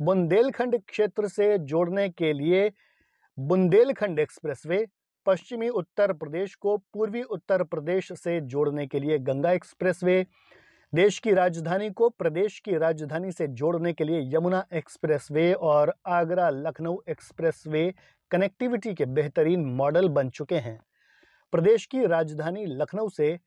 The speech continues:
डिस्ट्रिक्ट हेडक्वार्टर्स को चार लेन कनेक्टिविटी से जोड़ा गया है।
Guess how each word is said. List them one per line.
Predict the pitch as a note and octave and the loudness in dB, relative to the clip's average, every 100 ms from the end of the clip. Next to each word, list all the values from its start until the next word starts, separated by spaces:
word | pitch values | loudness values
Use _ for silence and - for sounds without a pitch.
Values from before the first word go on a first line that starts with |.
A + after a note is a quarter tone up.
| _ _ | _ _
डिस्ट्रिक्ट | A#2+ A#2+ F3+ - - A3+ F#3 F3+ | -8 -2 -2 -4 -2 -2 0 -4
हेडक्वार्टर्स | C3+ D3+ - D#3+ D#3 F#3+ F3 - | -2 -4 -4 -2 0 0 -2 -2
को | C#3 D3 E3+ _ _ _ | -8 -8 -10 _ _ _
चार | F#3 F3+ G3 E3 | 0 2 2 -2
लेन | C#3 E3+ F3 | -6 -6 -6
कनेक्टिविटी | D#3 D3 - D#3+ D#3+ F#3 | -8 -10 -10 -8 -8 -8
से | - C#3+ | -6 -6
जोड़ा | B2+ C3+ D3 | -6 -6 -4
गया | D3 D#3+ | -2 -2
है। | A#2+ | -4